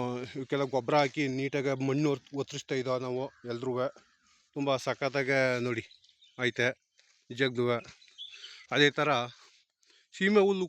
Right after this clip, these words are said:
ಕೂಡ ಹಾಕಿದ್ದಾರೆ ನೋಡಿ ಪಕ್ಕದಲ್ಲಿ. ಇದೇ ಊರು ನೋಡಿ. ತುಂಬ ಮನೆಗಳು ಕೂಡ ತುಂಬ ಸಖತ್ತಾಗಿ ಕಟ್ಟಿದ್ದಾರೆ ನಮ್ಮ ತಾತ ಮುತ್ತಾತಿಯರೆಲ್ಲ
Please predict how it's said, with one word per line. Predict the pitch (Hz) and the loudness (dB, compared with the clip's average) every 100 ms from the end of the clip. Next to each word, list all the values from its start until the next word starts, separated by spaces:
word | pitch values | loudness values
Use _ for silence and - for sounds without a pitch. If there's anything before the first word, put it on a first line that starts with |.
| 185 | 0
ಕೂಡ | 170 | 0
ಹಾಕಿದ್ದಾರೆ | 147 156 143 135 | 0 -2 0 0
ನೋಡಿ | 123 127 | -2 -4
ಪಕ್ಕದಲ್ಲಿ. | 110 131 113 - _ _ _ - _ 139 | -6 -6 -6 -10 _ _ _ -20 _ 2
ಇದೇ | 165 156 147 | 4 4 2
ಊರು | 151 147 156 - - 135 | 2 0 -2 -10 -4 -2
ನೋಡಿ. | 131 127 - | 0 0 0
ತುಂಬ | 139 139 127 | 2 2 2
ಮನೆಗಳು | 127 139 147 147 - | 0 2 2 2 -2
ಕೂಡ | 139 135 131 131 127 120 _ _ _ _ | -2 0 2 2 -2 -6 _ _ _ _
ತುಂಬ | - 135 123 | -6 -4 -2
ಸಖತ್ತಾಗಿ | 135 139 135 131 | -2 -2 -2 -4
ಕಟ್ಟಿದ್ದಾರೆ | 131 135 131 131 117 | -4 0 2 0 -2
ನಮ್ಮ | 120 113 | -10 -8
ತಾತ | 123 127 127 | -8 -6 -6
ಮುತ್ತಾತಿಯರೆಲ್ಲ | 120 - 131 - 131 123 120 | -6 -6 -6 -4 -4 -2 -4